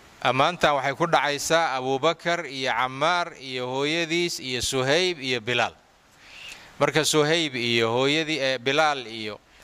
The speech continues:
Cammaar iyo hooyadii iyo loo tarjamaynayana inaa xasuusatid wey. Toddobadii qof ee ugu horreeyay islaamnimada muujistay ayay ahayd. In la muujisto marka maxaa ka dhacay?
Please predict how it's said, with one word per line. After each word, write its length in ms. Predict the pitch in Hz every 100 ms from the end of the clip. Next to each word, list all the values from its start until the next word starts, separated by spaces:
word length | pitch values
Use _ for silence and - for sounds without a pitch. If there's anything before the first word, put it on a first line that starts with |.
| -
Cammaar 480 | 107 131 139 156 143
iyo 360 | 117 117 113 117
hooyadii 580 | 127 143 160 151 156 131
iyo 100 | 131
loo 180 | 147 156
tarjamaynayana 840 | 147 135 135 143 151 139 135 120
inaa 200 | 160 143
xasuusatid 500 | 139 135 - 131 135
wey. 200 | 117 90 - _ _ - - - - -
Toddobadii 400 | 110 135 160 147
qof 200 | 147 147
ee 100 | 143
ugu 200 | 139 156
horreeyay 440 | 143 135 131 135 120
islaamnimada 520 | 123 123 127 135 123
muujistay 640 | 117 110 110 - 131 135 - - -
ayay 220 | 117 113
ahayd. 260 | 95 92 90 _ _ - - - - - - - - - - - - -
In 140 | 196 214
la 100 | 202
muujisto 520 | 185 175 151 151 208
marka 280 | 202 180 170
maxaa 240 | 156 170
ka 120 | 156 160
dhacay? 300 | 120 110